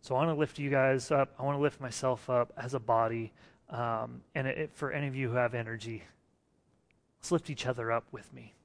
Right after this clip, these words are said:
Lord, I ask, I ask that if there's any downtrodden heart in here today, that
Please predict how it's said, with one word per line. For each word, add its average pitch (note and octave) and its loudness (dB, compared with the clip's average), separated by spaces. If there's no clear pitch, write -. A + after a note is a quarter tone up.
Lord, C#3+ 6
I C#3 4
ask, C#3 0
I B2 -4
ask B2 0
that A#2 -4
if D3 -6
there's D#3 4
any D3+ 0
downtrodden C3+ 2
heart C#3 0
in C#3 -8
here A#2 -4
today, A2+ 0
that B2+ -4